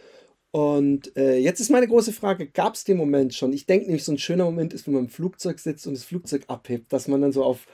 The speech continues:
Peru runterguckt. Oder gab's den Moment schon, wo du wirklich dachtest, "Ey, Savasch, da hast du doch, hast, da hast du mal einen rausgehauen"?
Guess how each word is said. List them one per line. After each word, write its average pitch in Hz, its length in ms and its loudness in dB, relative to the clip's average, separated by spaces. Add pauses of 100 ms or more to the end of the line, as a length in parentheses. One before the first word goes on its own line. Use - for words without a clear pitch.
(180)
Peru 156 260 2
runterguckt. 190 480 4
Oder 170 120 -4
gab's 240 320 0
den 240 120 0
Moment 220 280 0
schon, 214 120 -2
wo 180 40 -2
du 170 80 -2
wirklich 196 220 -4
dachtest, 151 340 -8
"Ey, 233 280 -2 (580)
Savasch, 233 400 2
da 143 140 -2
hast 160 160 -6
du 180 40 -2
doch, 156 140 -2 (220)
hast, 190 280 -4
da 190 100 6
hast 196 140 0
du 208 40 4
mal 196 120 8
einen 170 80 2
rausgehauen"? 113 680 -2